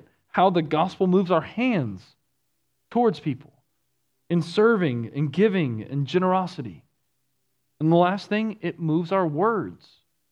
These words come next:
And here's the deal. Oftentimes we skip one and two. We see churches that are like, "Oh yeah, we're gonna go out and we're gonna do evangelism and outreach." And they skip their own hearts and they skip their own word, or their own hands. And they're just like, "I'm gonna go tell somebody."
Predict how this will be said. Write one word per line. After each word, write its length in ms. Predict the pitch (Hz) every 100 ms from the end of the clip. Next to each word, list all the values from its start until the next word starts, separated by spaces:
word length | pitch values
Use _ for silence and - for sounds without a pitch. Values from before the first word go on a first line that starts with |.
| _ _ _ _ _ _ _ 180
And 60 |
here's 120 | 202 220
the 60 |
deal. 200 | 226 196
Oftentimes 500 | 139 185 220 208 208
we 100 | 185
skip 320 | 156 - 208
one 180 | 160 175
and 120 | 165
two. 320 | 165 190 104 - _ _ _ _ _ _ _ _ _ _ -
We 60 |
see 180 | 139 185
churches 400 | - 180 180 175
that 100 | 165
are 80 | 170
like, 160 | 165 202
"Oh 100 | 240
yeah, 160 | 226 214
we're 80 |
gonna 180 | 202 208
go 240 | 196 202 196
out 160 | 190
and 80 | 175
we're 80 | 175
gonna 160 | 175
do 140 | 170 175
evangelism 480 | 175 175 160 170 160
and 80 |
outreach." 400 | 170 160 139 107
And 100 | 127
they 60 | 127
skip 420 | - 180 175 - _ _ _ _ -
their 100 | 139
own 140 | 170
hearts 340 | 160 165 165 151
and 140 | 139
they 80 | 131
skip 340 | - 160 160 _ _ _ _ -
their 140 | 131
own 160 | 151 151
word, 300 | 147 139 92
or 140 | 139 139
their 160 | 143
own 160 | 147 147
hands. 360 | 139 139 92 - _ _ _ _ _ _ _ _ _ _ _ -
And 60 |
they're 80 | 147
just 160 | 151 151
like, 100 | 147
"I'm 100 | 208
gonna 60 |
go 100 | 214
tell 200 | 196 208
somebody." 460 | 196 185 156 101